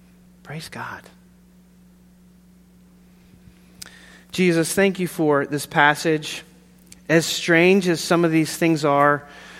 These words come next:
that happen in the New Testament, they are real and they reveal what is actually happening in the world, not just physically, but spiritually.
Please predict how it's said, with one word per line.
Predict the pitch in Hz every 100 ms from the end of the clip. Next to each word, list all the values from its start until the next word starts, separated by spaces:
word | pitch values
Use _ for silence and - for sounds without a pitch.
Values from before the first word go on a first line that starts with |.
| -
that | 143 151
happen | - 180 175 180 165 156 - -
in | - 170
the | 165
New | 160 170
Testament, | - 143 - - 127 120 - - - _ _ _ _ _ - - - _ -
they | 131 147 147
are | 147
real | 127 165 190 185 185 170 - - - - - - - - - - - _ _ -
and | 156 156
they | 160
reveal | 151 160 131 139 165 180 185 190
what | 180 - 160 165
is | 156 -
actually | 151 175 - 170 151
happening | 151 170 196 185
in | 170
the | 156
world, | 151 165 165 156
not | 160 160
just | 151 - -
physically, | 190 190 190 185 185 185
but | 151 147
spiritually. | - - 160 170 175 170 185 175 180 175